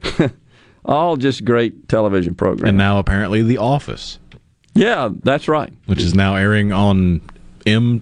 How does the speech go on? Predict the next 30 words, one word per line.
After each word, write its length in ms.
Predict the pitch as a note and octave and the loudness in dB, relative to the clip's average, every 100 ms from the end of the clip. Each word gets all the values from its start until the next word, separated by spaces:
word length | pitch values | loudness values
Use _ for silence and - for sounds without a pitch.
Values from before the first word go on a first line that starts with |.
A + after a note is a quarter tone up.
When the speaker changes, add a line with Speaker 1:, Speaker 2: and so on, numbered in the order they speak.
| - | -2
Speaker 2:
T 240 | B2 C3 | 2 2
V 420 | A2+ A#2 D3 F#3 - - - _ _ _ _ _ - - C3 | 4 2 4 0 -2 -20 -20 _ _ _ _ _ -20 -4 2
in 80 | A2+ | 2
Speaker 1:
You, 60 | |
Speaker 2:
the 40 | A#2+ | 2
mornings. 400 | B2 D3+ E3 G3 | 0 0 2 0
Speaker 1:
you 120 | G4 | 0
told 340 | - F4+ G4+ | -2 -2 0
me 80 | F#3 | 0
that. 360 | C3 A#2 F#2 - | 0 -2 -4 -2
That's 280 | D#3 G#3+ - | -2 -2 -6
so 280 | - F#3 | -2 -2
weird. 340 | G3+ G#3+ C4 B2+ | 0 0 0 2
Speaker 2:
It's 80 | E3+ | 2
weird. 380 | F#3 E3 G2+ - _ _ _ _ - | 2 0 -4 -12 _ _ _ _ -4
Speaker 1:
That 200 | F3 G3 | -2 0
is 140 | F3+ | -4
totally 460 | - G#3 B3 D#3+ A#2+ | -4 -4 -2 -2 0
weird. 360 | G#2 G#2 E2 - - | 2 0 -2 -8 -6
That's 160 | - F3+ | -6 -2
because 280 | F#3 G#3 G#3 | -2 -2 0
there's 120 | F#3+ | 0
no 160 | G#3 | 0
more 260 | F#3 G3 G3 | 0 0 2
music 500 | E3+ F#3+ C4 C#4+ G#2 - | 2 2 2 0 -4 -8
<laughs> 40 | |
television, 840 | - - F3+ - C3+ - - D#3 - | -4 -4 -4 -6 -6 -4 -4 -4 0
no 160 | F3+ G#3+ | -2 0
more 200 | A3 E3 | 0 0
videos. 800 | C#3+ G#3+ G#3+ D#3 A2+ G2 F#2 | 0 0 0 -2 0 -2 -2